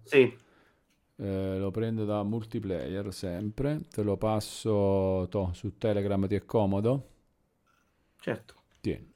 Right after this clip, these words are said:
Speaker 1: Poi
Speaker 2: Ecco
Speaker 1: parliamo
Speaker 2: qua.
Speaker 1: anche di Dead Space, che
Speaker 2: Sì,
Speaker 1: qualcuno
Speaker 2: sì,
Speaker 1: chiede.
Speaker 2: sì, sì. Cioè, ieri abbiamo, avevamo visto il, una pubblicità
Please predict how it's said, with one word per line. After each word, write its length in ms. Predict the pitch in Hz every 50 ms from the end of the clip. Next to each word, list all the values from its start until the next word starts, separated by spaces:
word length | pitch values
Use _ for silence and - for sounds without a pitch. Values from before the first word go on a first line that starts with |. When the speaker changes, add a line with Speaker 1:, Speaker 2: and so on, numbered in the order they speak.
| _ _ _ _ _ - - - - - _ _ _ _ _ _ _ _ _ -
Speaker 1:
Poi 120 | 180 175
Speaker 2:
Ecco 80 | 165 156
Speaker 1:
parliamo 240 | 135 135 135 131
Speaker 2:
qua. 80 | 131 131
Speaker 1:
anche 140 | - - 131
di 100 | 123 120
Dead 140 | 107 113 -
Space, 540 | - - - 87 82 92 - - - 98
che 100 | 101 104
Speaker 2:
Sì, 160 | 104 - 147 135
Speaker 1:
qualcuno 100 | 117 107
Speaker 2:
sì, 80 | 101
Speaker 1:
chiede. 160 | 113 113 101
Speaker 2:
sì, 160 | - - 104 90
sì. 320 | - - 98 87 80 92 101
Cioè, 200 | - - 120 117
ieri 280 | 131 139 156 160 143
abbiamo, 340 | 123 104 101 110 107 107 107 107
avevamo 320 | 113 117 117 117 120 120
visto 720 | 117 117 110 101 - - - - 104 101 98 98 98 98 95
il, 200 | 98 98 98 98
una 960 | 98 98 98 95 95 95 95 95 95 92 92 92 92 92 92 92 95 98 101
pubblicità 1700 | 95 101 95 101 101 92 98 104 95 110 110 113 113 110 107 107 104 101 98 98 95 95 95 92 92 92 92 90 90 90 87 87 92 92